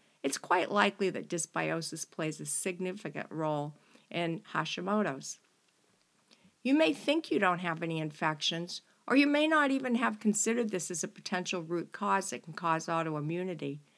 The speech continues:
but a variety of both bacterial and viral infections have been implicated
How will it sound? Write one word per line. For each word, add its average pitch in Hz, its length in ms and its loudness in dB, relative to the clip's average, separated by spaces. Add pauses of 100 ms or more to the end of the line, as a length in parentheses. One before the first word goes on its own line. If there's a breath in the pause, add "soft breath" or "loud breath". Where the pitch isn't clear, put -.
(300 soft breath)
but 196 140 4
a 190 40 4
variety 185 800 4
of 147 200 -6
both 180 260 2
bacterial 202 880 4
and 226 320 2
viral 190 480 2
infections 147 680 -4
have 147 140 -8
been 160 160 0
implicated 156 800 -2